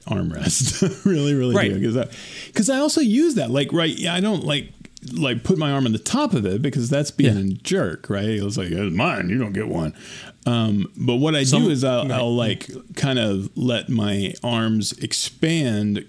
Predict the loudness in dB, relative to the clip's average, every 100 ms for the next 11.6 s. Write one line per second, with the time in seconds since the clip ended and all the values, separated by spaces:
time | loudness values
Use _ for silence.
0 | -4 -2 -2 -4 -8 -20 -20 -20 -20 -20
1 | -20 -20 -20 -20 _ -6 0 4 4 4
2 | 2 2 0 -2 0 2 2 2 2 0
3 | 2 4 4 2 -2 -6 -8 -12 -18 -20
4 | -20 -16 -2 2 4 4 4 4 2 0
5 | -2 -2 0 0 2 0 0 -2 -4 -8
6 | -6 -4 0 0 2 2 2 0 0 -2
7 | 0 -2 -2 -2 -2 -2 -2 -2 -4 -4
8 | -6 -8 -4 -4 -2 -2 0 2 2 2
9 | 4 4 2 2 2 0 -2 -2 -2 -2
10 | -2 -2 0 -2 -2 -4 -2 0 2 0
11 | -2 -2 -2 -6 -8